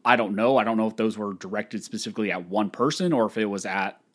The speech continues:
you know, people at large. He just didn't like civilians wearing kit, training in kit,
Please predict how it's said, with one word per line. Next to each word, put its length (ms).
you 120
know, 140
people 460
at 240
large. 460
He 160
just 180
didn't 260
like 200
civilians 800
wearing 380
kit, 300
training 340
in 140
kit, 380